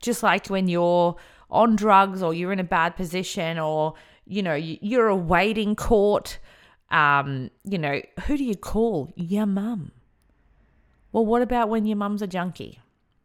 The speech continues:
Who do you call? You know, maybe your kids have someone to call. Maybe your kids have a lot of support. But your mum,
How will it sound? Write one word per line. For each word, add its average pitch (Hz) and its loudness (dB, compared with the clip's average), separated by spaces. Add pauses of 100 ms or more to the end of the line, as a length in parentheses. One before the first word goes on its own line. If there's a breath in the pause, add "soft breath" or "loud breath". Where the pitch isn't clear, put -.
(140)
Who 185 -8
do 185 -2
you 156 -4
call? - -8 (2250)
You 190 0
know, 165 0 (1200)
maybe 175 -2
your 180 -4
kids 165 -8
have 180 -4
someone 120 -8
to - -16
call. - -12 (560)
Maybe 139 -8
your 135 -10
kids - -16 (800)
have 165 -8 (1500)
a 156 -12
lot 147 -10
of 180 -16
support. - -12 (1900)
But - -12
your 143 -10
mum, 135 -10